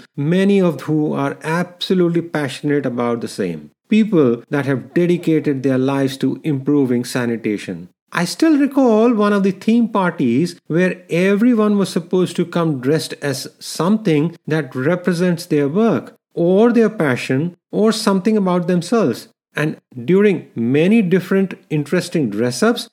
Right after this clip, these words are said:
one dear friend came dressed <laughs> as a to-, toilet, did a great job of it too, and managed to raise tons of attention on the issue as well. Fellow Mavericks, do you know what percent of your life is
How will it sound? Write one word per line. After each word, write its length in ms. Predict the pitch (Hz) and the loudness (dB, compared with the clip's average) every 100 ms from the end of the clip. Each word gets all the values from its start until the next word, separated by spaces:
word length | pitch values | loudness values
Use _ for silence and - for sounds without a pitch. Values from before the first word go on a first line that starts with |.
| _ | _
one 500 | 117 127 175 262 247 | -4 -2 2 4 4
dear 240 | 208 196 | 4 2
friend 520 | 165 - 156 131 131 - - | 0 0 2 2 -2 -8 -2
came 320 | 190 180 151 | 0 2 0
dressed 360 | 131 160 160 - | 2 0 0 -6
<laughs> 40 | |
as 320 | 131 170 - - | -2 -2 -2 -2
a 100 | 185 | -2
to-, 300 | 185 - 185 175 - | -2 -4 -4 -4 -6
toilet, 560 | - 196 - 156 113 - _ _ _ _ - | -2 0 2 2 0 -4 _ _ _ _ -8
did 220 | 123 180 | 2 4
a 80 | 175 | 4
great 460 | 139 143 180 233 | 4 6 6 6
job 300 | 196 202 185 180 | 4 4 4 4
of 140 | 160 | 2
it 220 | 185 170 | 0 2
too, 460 | 202 175 151 226 226 - | 4 6 6 4 -2 -8
and 440 | 160 170 185 185 | 0 2 2 0
managed 560 | 151 165 190 226 226 - | -2 2 4 4 4 2
to 100 | 180 | 2
raise 400 | 156 165 151 - _ | 4 4 2 -4 _
tons 300 | - 202 233 | 0 2 4
of 120 | 233 190 | 2 0
attention 640 | 175 175 165 - 139 165 | 0 0 0 0 0 2
on 220 | 156 151 | 0 0
the 160 | 160 - | 0 0
issue 340 | 147 - 156 | -2 0 0
as 200 | 135 104 | 2 0
well. 360 | 101 82 82 - _ _ _ _ _ | -2 -2 -6 -16 _ _ _ _ _
Fellow 260 | - 214 277 | -4 2 4
Mavericks, 640 | 277 269 233 185 220 - - - | 4 4 4 4 2 -2 -14 -6
do 80 | 170 | 2
you 100 | 233 | 4
know 520 | 262 294 233 240 240 - | 6 6 4 2 -2 -10
what 500 | 113 104 165 226 - | -6 0 2 0 0
percent 400 | 214 196 240 226 | 0 2 2 2
of 140 | 190 | 0
your 140 | 208 156 | 0 0
life 440 | 131 139 190 208 | 0 0 0 0
is 240 | 139 170 | -2 -2